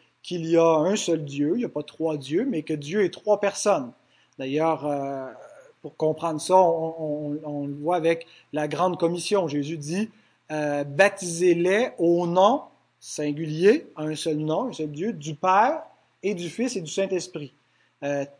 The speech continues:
trois personnes distinctes, il dit pas, « Baptisez-les au nom du Père, Fils, Saint-Esprit. » Au nom du Père et du Fils et du Saint-Esprit, il y a une distinction, mais il n'y a pas trois dieux, il n'y a pas trois noms, il y a un seul nom dans lequel il y a trois personnes.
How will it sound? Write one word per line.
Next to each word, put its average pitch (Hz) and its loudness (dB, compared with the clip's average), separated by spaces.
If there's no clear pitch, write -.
trois 220 8
personnes 214 0
distinctes, 175 -4
il 185 -6
dit 156 -6
pas, « 180 -2
Baptisez-les 170 2
au 190 2
nom 180 0
du 151 -6
Père, 185 2
Fils, 190 0
Saint-Esprit. » 175 -4
Au 160 4
nom 180 2
du 156 -6
Père 208 0
et 240 2
du 196 -6
Fils 220 -2
et 175 2
du 156 -10
Saint-Esprit, 170 -4
il 240 0
y - 4
a 180 6
une 165 -2
distinction, 170 -2
mais 226 2
il 220 8
n'y - 10
a 220 6
pas 247 2
trois 247 4
dieux, 233 0
il 269 4
n'y 202 6
a 180 4
pas 214 0
trois 233 4
noms, 226 4
il 175 2
y - 2
a 156 -4
un 240 4
seul 220 0
nom 185 2
dans 202 0
lequel 196 0
il 180 0
y - 2
a 156 -2
trois 196 -2
personnes. 175 -2